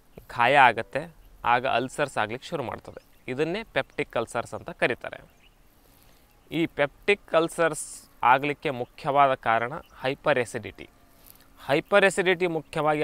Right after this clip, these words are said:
ಆಗ್ಲಿಕ್ಕೆ ಕಾರಣ ನಮ್ಮ ರಾಂಗ್ ಆಹಾರ ವಿಹಾರ, ಅತಿ ಸ್ಪೈಸಿ ಐಟಮ್ ತಿನ್ನೋದು, ಅತಿ ಟೀ ಕುಡಿಯೋದು, ಅತಿ ಕಾಫಿ ಕುಡಿಯೋದು, ಆಲ್ಕೋಹಾಲ್ ಸೇವನೆ, ಸಿಗರೇಟ್ ಸೇವನೆ, ಗುಟ್ಕಾ ಸೇವನೆ, ಅತಿ ಚಟ್ನಿ ತಿನ್ನುವಂಥದ್ದಿರ್ಬೋದು. ಈ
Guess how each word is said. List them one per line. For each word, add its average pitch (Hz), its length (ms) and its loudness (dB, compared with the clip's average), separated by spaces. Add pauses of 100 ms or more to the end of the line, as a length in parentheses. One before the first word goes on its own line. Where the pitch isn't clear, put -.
(100)
ಆಗ್ಲಿಕ್ಕೆ 135 380 -4
ಕಾರಣ 123 200 -2 (600)
ನಮ್ಮ 135 200 0 (580)
ರಾಂಗ್ 143 340 4 (140)
ಆಹಾರ 131 260 6 (100)
ವಿಹಾರ, 117 320 2 (580)
ಅತಿ 151 280 -2
ಸ್ಪೈಸಿ 127 500 -4
ಐಟಮ್ 123 320 -4
ತಿನ್ನೋದು, 113 360 -4 (720)
ಅತಿ 156 180 -2 (140)
ಟೀ 139 120 -2 (140)
ಕುಡಿಯೋದು, 113 340 -4 (140)
ಅತಿ 147 180 -6 (120)
ಕಾಫಿ 120 280 -2 (100)
ಕುಡಿಯೋದು, 113 340 -4 (200)
ಆಲ್ಕೋಹಾಲ್ 147 580 0
ಸೇವನೆ, 117 320 -2 (100)
ಸಿಗರೇಟ್ 127 480 0
ಸೇವನೆ, 117 320 0 (140)
ಗುಟ್ಕಾ 127 280 0 (120)
ಸೇವನೆ, 117 360 0 (800)
ಅತಿ 156 160 -2 (160)
ಚಟ್ನಿ 160 320 -2 (100)
ತಿನ್ನುವಂಥದ್ದಿರ್ಬೋದು. 113 920 -4 (1000)
ಈ 156 40 2